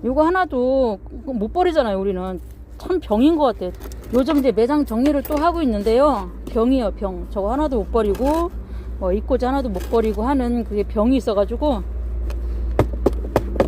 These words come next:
걱정입니다. 지금 제 습관대로 지금 안으로 쑥 들어갔어요. 이게 뿌리가 다 건강한 아이들인데 안으로 쑥 집어넣어갖고 심었더니 목대가 안 보입니다.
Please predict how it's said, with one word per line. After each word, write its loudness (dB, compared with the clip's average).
걱정입니다. -2
지금 0
제 4
습관대로 0
지금 -4
안으로 4
쑥 -4
들어갔어요. -2
이게 -2
뿌리가 2
다 -6
건강한 -4
아이들인데 0
안으로 4
쑥 -4
집어넣어갖고 -2
심었더니 2
목대가 0
안 0
보입니다. -4